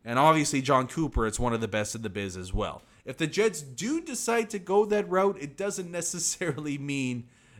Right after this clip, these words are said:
doom and gloom here. There is a pretty strong track record of first-time head coaches finding a spot with an organization and becoming really, really successful bench bosses.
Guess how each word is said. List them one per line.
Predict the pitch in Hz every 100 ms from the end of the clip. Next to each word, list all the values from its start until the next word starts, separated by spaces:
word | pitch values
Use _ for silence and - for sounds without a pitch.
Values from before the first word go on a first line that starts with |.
| -
doom | 131 143
and | 139 127
gloom | 120 127 120
here. | 107 101 95 98 _ _ _ -
There | 147
is | 151 147
a |
pretty | 151 - 247 220
strong | 185 - - 170 156
track | - - 151 151
record | 139 113 - 110
of | 107
first-time | - 151 131 - 135
head | 123 120
coaches | 120 123 120 - 117 110 104 - _ _ _ _ _ _ _
finding | - 196 190 190 185
a | 165
spot | - 156 147
with | 139
an | 139
organization | 139 131 131 123 131 123 135 123 - _ -
and | 131
becoming | 131 131 - 160 151 131 123 90 131 143
really, | 170 196 160 139
really | 135 143 135
successful | 120 123 - 123 - 123
bench | 110 107 104 -
bosses. | 90 73 - 58